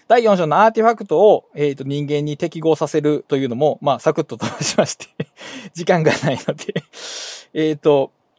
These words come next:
で、第五章、人間の心っていうとこで、まあ、人間の心がどんな性質を持っているのかと。で、まあ、一つ面白かったのが、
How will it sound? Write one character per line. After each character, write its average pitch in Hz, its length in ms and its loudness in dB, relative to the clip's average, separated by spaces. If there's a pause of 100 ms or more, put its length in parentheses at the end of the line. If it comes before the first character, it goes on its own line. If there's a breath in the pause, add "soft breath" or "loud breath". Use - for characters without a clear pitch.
(140)
で、 190 260 2
第 208 240 4
五 220 120 4
章、 160 180 4
人 180 180 -2
間 233 180 2
の 240 120 2
心 196 320 4
っ - 40 -4
て - 160 -10
い 139 340 0
う 135 40 -2
と 139 120 0
こ 120 120 -2
で、 156 340 4
ま 202 100 4
あ、 - 20 4
人 185 200 0
間 226 240 0
の 233 120 2
心 226 540 4
が 170 120 4
ど 175 160 2
ん 202 60 0
な 202 100 4
性 202 160 0
質 - 140 -4
を 180 40 2
持 127 120 -4
っ 113 40 -12
て - 120 -6
い 143 40 0
る 160 60 -4
の 139 80 -2
か 107 140 -8
と。 - 200 -18 (120)
で、 208 360 4
ま 233 120 4
あ、 - 20 4
一 285 160 -2
つ 233 80 2
面 233 120 4
白 233 120 0
か 196 60 6
っ 170 80 -4
た 123 100 -6
の 117 80 -6
が、 135 220 2